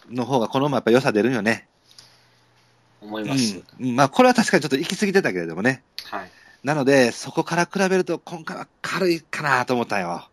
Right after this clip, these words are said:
Speaker 2: うん。
Speaker 1: うん。なので、この馬の本領を発揮するっていう微妙なラインと安城と、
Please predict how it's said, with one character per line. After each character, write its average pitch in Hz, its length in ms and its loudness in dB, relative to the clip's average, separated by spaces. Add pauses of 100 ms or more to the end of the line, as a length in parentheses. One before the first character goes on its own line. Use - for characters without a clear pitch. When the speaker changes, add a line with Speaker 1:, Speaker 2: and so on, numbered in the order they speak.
(160)
Speaker 2:
う 120 80 -10
ん。 104 720 -6 (280)
Speaker 1:
う 117 40 -12
ん。 120 420 -4 (1120)
な 139 160 0
の 139 100 0
で、 131 240 4
こ - 180 -12
の 139 100 -8
馬 147 140 -10
の 151 100 -8
本 165 460 -4
領 160 340 2
を 160 60 0
発 - 240 -8 (180)
揮 - 160 -8
す - 240 2
る 190 240 6
っ 359 560 -10
て 165 120 4
い 160 580 6
う - 20 -4
微 135 220 -2
妙 165 360 -8
な 175 140 2
ラ 170 160 4
イ 156 80 0
ン 135 60 -8
と 147 260 4
安 139 260 0
城 123 280 6
と、 95 220 0